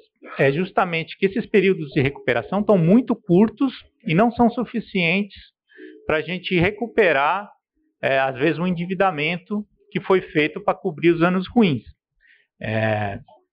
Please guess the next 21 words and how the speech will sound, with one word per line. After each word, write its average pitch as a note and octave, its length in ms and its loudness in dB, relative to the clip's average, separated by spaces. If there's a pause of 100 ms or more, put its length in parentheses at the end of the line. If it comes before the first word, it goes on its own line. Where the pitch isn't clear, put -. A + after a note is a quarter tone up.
(560)
esse D#3+ 440 -2
é G#3+ 40 6
um G#3+ 100 2
problema F#3+ 680 0 (280)
que D#3+ 100 0
vem C3+ 320 0 (100)
se F3+ 360 -2
repetindo C3 840 -2 (400)
ano G3+ 220 2
a G3 80 4
ano E3+ 300 0
no D#3 80 -4
setor. C#3+ 520 0 (920)
Eu C#3+ 80 -2
chamei C#3+ 360 0
isso, C#3 180 -2
o, C3+ 480 0
a C#3 100 2
atenção C#3 460 0
ano D3 100 2
passado. G3 460 -2